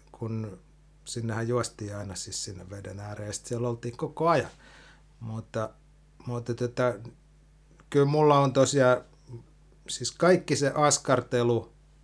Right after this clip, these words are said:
ja sen askartelun ajatteleminen, niin se on varmasti reilusti yli puolet, puolet harrastuksesta. Se on, se on niin kuin, siis tä-, tää olisi he-, he-, hemmetin paljon helpompaa, jos riittäisi se, että katsoisi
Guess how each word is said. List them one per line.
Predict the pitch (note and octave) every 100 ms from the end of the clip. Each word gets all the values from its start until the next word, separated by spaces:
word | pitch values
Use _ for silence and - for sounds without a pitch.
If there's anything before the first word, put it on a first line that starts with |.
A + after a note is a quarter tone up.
| -
ja | B2
sen | A#2 C3+ A#2
askartelun | D3+ - C3 B2+ B2 A#2+ A#2+
ajatteleminen, | C#3+ C#3+ C3 - - A2+ A2+ A2+ A2 G#2+
niin | A2+
se | A2 A#2+
on | A2+ A2+ A2+ - - - _ -
varmasti | B2 B2+ A#2 A2 -
reilusti | G#2 A2 G#2+ - -
yli | G#2+
puolet, | G#2+ A2+ G#2+ G2+ - - - _ -
puolet | A#2+ A2 F#2+
harrastuksesta. | - G2+ - - - - - - - - _ _ _ -
Se | - A#2
on, | A#2 A2 - _
se | - B2+
on | A#2+
niin | A#2+ A2+
kuin, | A2+ A#2 A2+ A2 - _ _ - - - - _ _ _ _ _ _ _ -
siis | D3+ -
tä-, | -
tää | - A3
olisi | A3 B3
he-, | B3+ - - F#3 -
he-, | G3 G#3 G#3 A#3 G#3+
hemmetin | B3+ A3 F3+
paljon | F3+ F3
helpompaa, | F3+ E3+ D3 C3 C#3
jos | D3 D#3+ D#3+
riittäisi | E3+ D#3+ D#3 C3 B2 -
se, | D3+ C#3+
että | C3+ B2+
katsoisi | - D3 D3 - B2 A#2 - -